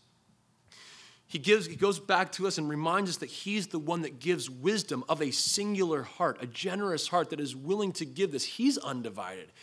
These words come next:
He's single-minded. And he then gives these perfect gifts,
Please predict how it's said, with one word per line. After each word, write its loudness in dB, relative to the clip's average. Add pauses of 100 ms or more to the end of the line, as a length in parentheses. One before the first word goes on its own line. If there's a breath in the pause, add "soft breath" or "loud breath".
(120 loud breath)
He's 2
single-minded. -2 (260 loud breath)
And 2
he -2
then 2
gives 0
these -8
perfect -8
gifts, -8